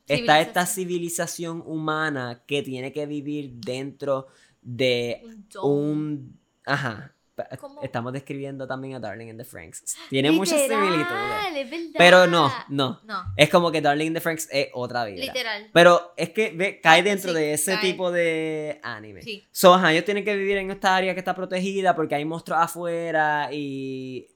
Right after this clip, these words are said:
Speaker 1: existe, y están deba-, en cuanto a este de Sakugan, están debajo
Speaker 2: Debajo
Speaker 1: de la
Speaker 2: de la
Speaker 1: tierra.
Speaker 2: tierra.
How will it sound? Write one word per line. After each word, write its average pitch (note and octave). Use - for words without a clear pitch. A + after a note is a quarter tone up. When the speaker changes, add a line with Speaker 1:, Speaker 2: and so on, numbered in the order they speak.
Speaker 1:
existe, C#3+
y D3+
están D3
deba-, E3
en C#3+
cuanto C3+
a B2
este E3
de F3
Sakugan, C3+
están B2+
debajo C#3+
Speaker 2:
Debajo A#3
Speaker 1:
de C#3
la C#3+
Speaker 2:
de -
la A#3
Speaker 1:
tierra. D3
Speaker 2:
tierra. G#2